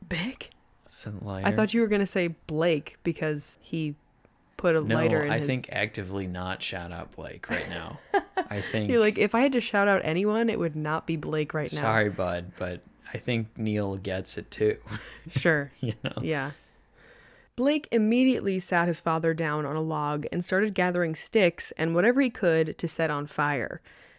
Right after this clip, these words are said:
Speaker 1: He then told his father to strip his wet clothes off because they were making his body temperature drop faster. As the fire was starting,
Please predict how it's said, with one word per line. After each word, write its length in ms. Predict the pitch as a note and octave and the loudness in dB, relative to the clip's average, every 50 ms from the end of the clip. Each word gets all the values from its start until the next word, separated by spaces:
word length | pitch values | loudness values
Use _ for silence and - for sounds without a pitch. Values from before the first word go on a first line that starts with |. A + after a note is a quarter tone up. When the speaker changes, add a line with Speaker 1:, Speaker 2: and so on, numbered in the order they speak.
| _ _ | _ _
Speaker 1:
He 120 | - A3 G#3+ | -2 0 4
then 240 | G3 A3 A#3+ C4 C4 | 6 6 6 6 4
told 240 | - C4 C4 B3 | 4 4 4 4
his 120 | A3+ G3+ - | 2 0 2
father 320 | - F#3 F3 F3 F3 F3 | 2 2 4 4 4 2
to 120 | E3+ - D3+ | 0 -2 -8
strip 340 | - - - F#3 G#3+ - | -6 -2 0 0 0 4
his 160 | - C4 A3+ G#3 | 4 2 4 4
wet 220 | G3 F#3 - - | 2 0 0 0
clothes 280 | - - E3 D#3+ D#3 D3+ | 0 4 4 4 4 4
off 380 | C#3+ C#3 D3 D3 - - _ _ _ - | 0 -2 -2 -4 -6 -16 _ _ _ -4
because 300 | - F#3 G#3 G3 F3+ E3 | -2 2 4 4 2 2
they 140 | F3 G3 A3+ | 2 2 4
were 140 | B3 C#4 C4 | 4 4 4
making 340 | A#3 G#3 G#3 G3 F#3 F3 | 4 4 4 2 2 2
his 140 | F3+ E3+ D#3 | 2 0 0
body 340 | D3+ - E3 E3 F3 F3 E3+ | -2 -2 0 2 2 2 0
temperature 460 | - E3+ D3+ C#3+ D#3 D3+ - D3+ C#3+ | 0 0 -2 -2 -2 -2 -2 -2 -4
drop 400 | C#3+ - D3 D3 C#3 C#3 - - | -2 -2 -4 -2 -2 -4 -6 -8
faster. 680 | - - E3 D#3 D3 D3+ - - - C3+ A2+ - - - _ - - - - - _ _ _ _ _ - | -6 0 0 0 0 0 -4 -4 -2 -2 -2 -2 -4 -10 _ -20 -20 -20 -20 -20 _ _ _ _ _ 6
As 240 | - G#3 A#3+ A#3 A#3 | 8 8 8 8 4
the 80 | A#3+ | 2
fire 380 | A3 - G#3 G3 F#3+ F#3 F3+ F3 | 2 4 4 4 6 6 4 4
was 180 | D#3 D3+ D3+ | 4 2 -2
starting, 640 | - - - - C#4 D4 C#4+ A3 F#3 E3+ E3+ E3+ F3 | -2 -2 0 2 2 4 4 4 4 2 2 0 -2